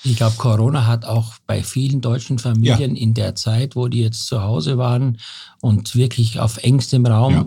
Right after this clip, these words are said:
Speaker 1: sehr, sehr lange zusammen aushalten müssen, eine ähnliche, äh,
Speaker 2: Ja.
Speaker 1: Wirkung erzielt, oder?
Speaker 2: Absolut, weil wir können uns ja wunderbar in unserer Gesellschaft von allen Problemchen ablenken. Ja, du kannst ja jeden Ta-, Tag rausgehen, also das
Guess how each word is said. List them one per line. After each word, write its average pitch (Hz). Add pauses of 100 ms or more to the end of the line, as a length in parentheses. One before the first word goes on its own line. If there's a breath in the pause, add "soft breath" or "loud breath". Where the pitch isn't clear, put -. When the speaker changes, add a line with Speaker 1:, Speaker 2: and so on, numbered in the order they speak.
Speaker 1:
sehr, 120
sehr 113
lange 117
zusammen 110
aushalten 123
müssen, 127
eine 117
ähnliche, 127 (480 loud breath)
äh, 127
Speaker 2:
Ja. 95
Speaker 1:
Wirkung 113
erzielt, 87
oder? 120
Speaker 2:
Absolut, 180
weil 120
wir 113
können 147
uns 139
ja 107
wunderbar 131
in 107
unserer 110
Gesellschaft 107
von 104
allen 131 (240 loud breath)
Problemchen 123
ablenken. 104
Ja, 131
du 131
kannst 127
ja 123
jeden 135
Ta-, - (340 loud breath)
Tag 117
rausgehen, 151
also 101
das 117